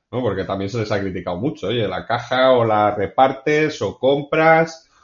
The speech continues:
o tal, porque luego los retornos, yo, yo creo que son empresas que están gestionadas con razonable cabeza, con una, desde hace muchos años, con una visión muy largoplacista, eh,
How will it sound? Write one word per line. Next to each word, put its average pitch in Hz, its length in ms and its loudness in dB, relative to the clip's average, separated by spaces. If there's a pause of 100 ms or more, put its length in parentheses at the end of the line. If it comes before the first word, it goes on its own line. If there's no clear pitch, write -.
(140)
o 131 160 -8
tal, 151 520 2
porque 107 320 -2
luego 117 300 -2
los 113 220 -2
retornos, 123 680 -2 (420)
yo, 101 240 -8
yo 107 200 -6
creo 120 200 -2
que 107 120 -4
son 110 180 -8
empresas 113 400 -8
que - 80 -20
están 98 220 -12
gestionadas 104 640 -8 (360)
con 101 220 -8
razonable 101 560 -2
cabeza, 120 560 -2
con 95 160 -10
una, 101 300 -6 (180)
desde 90 340 -10
hace 92 220 -4
muchos 101 380 -6
años, 104 280 -6
con 85 140 -14
una 95 160 -6
visión 95 380 -6
muy 90 120 -10
largoplacista, 95 840 -8 (560)
eh, 87 560 -6